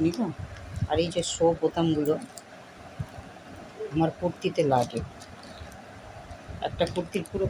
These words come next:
খুলে পড়ে গেছে বোতামগুলো। তা এই শো, এইটাই আমার সিম্পল, অনেক রকমই ছিল, আমি সিম্পলের মধ্যেই নিলাম। এগুলো নিলাম, দু রকম নিলাম বোতাম, যেটা ভালো লাগবে সেটাই লাগাবো। কিছু ববিন নিলাম,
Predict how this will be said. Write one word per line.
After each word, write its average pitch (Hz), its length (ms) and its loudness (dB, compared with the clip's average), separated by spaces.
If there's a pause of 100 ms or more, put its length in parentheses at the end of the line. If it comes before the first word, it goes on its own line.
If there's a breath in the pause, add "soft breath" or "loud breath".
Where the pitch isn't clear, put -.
খুলে 185 220 4 (120)
পড়ে 160 280 8
গেছে 131 280 2
বোতামগুলো। 131 480 -2 (140)
তা 160 100 6 (320)
এই 170 80 -2 (120)
শো, 160 140 4 (340)
এইটাই 240 360 6
আমার 202 220 4
সিম্পল, 185 300 8 (100)
অনেক 170 200 8
রকমই 240 240 6 (100)
ছিল, 226 180 6 (560)
আমি 285 120 10 (100)
সিম্পলের 175 440 6
মধ্যেই 196 300 4
নিলাম। 120 260 0 (1600)
এগুলো 165 260 4
নিলাম, 202 240 6 (100)
দু 165 140 -2
রকম 151 180 4 (100)
নিলাম 147 280 2
বোতাম, - 260 2 (180)
যেটা 165 180 2 (100)
ভালো 135 220 6
লাগবে 139 280 2
সেটাই - 240 2 (100)
লাগাবো। 110 300 -2 (960)
কিছু - 200 -2 (140)
ববিন 151 320 8 (120)
নিলাম, 202 300 4